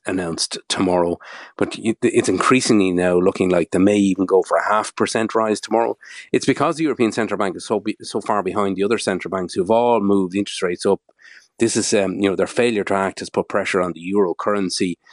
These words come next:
uh, you know, so the, and, and, and the, they're, they're not seen to be kind of trying to tackle in, inflation by, by putting up rates as other central banks are doing. Whether it works or not is another matter. But you're absolutely right. If,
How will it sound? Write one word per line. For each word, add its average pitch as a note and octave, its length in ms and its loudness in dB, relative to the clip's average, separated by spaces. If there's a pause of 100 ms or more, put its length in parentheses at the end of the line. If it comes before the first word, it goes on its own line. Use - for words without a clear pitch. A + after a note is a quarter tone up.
(280)
uh, F#2 320 2
you G#2 140 2
know, F#2+ 160 2
so F#2 220 0
the, F2+ 200 -2 (220)
and, G2+ 100 0
and, G2 280 0
and G2 180 -2
the, - 300 -4
they're, G2 160 0
they're F#2+ 160 0
not G#2 260 0
seen G2+ 300 0
to - 80 -6
be F2+ 120 0
kind F#2+ 240 -2
of E2 120 0 (440)
trying G#2 220 -2
to - 80 -4
tackle F#2+ 340 0
in, F2+ 240 0
inflation F#2+ 760 0
by, F2+ 140 2 (420)
by G2 120 2
putting G2+ 280 0
up F#2 120 -4
rates F#2 400 0
as F#2+ 240 0 (120)
other G#2 200 4
central G2 300 -2
banks F#2 300 -2
are F2 60 0
doing. F#2+ 340 2 (400)
Whether A#2 200 2
it F#2+ 60 -4
works G2+ 260 -4
or G#2 40 0
not F2+ 140 0
is E2+ 100 -6
another G#2 280 0
matter. F#2 280 -2
But - 180 0 (220)
you're A#2+ 140 4
absolutely C3+ 300 -2
right. G#2+ 240 0 (300)
If, F3+ 320 0